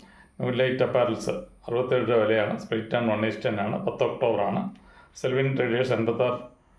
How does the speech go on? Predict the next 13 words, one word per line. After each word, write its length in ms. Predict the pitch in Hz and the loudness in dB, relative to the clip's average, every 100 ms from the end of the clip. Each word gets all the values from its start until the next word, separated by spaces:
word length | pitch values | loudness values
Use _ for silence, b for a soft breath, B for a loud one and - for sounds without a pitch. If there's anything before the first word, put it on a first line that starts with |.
| b b - | b b -4
ഇരുപത്താറ് 360 | 123 131 131 123 | 0 2 4 4
രൂപ 80 | 117 | 4
വിലയാണ്, 340 | 104 104 98 - - | 4 2 0 -2 -6
സ്പ്ലിറ്റ് 300 | - 110 - | -4 -2 0
ആണ്, 80 | 113 | 0
വൺ 140 | 104 110 | 0 0
is 100 | 107 - | -2 -2
to 60 | 123 - - | -4 -4 -2
ഫൈവ് 200 | 117 107 | 0 0
ആണ്, 140 | 92 110 226 - | 0 -2 -4 -6
റെക്കോർഡ് 240 | - 117 110 | -4 -2 0
ഡേറ്റ് 160 | 117 | 0
വരുന്നതേ 240 | 107 107 | 0 0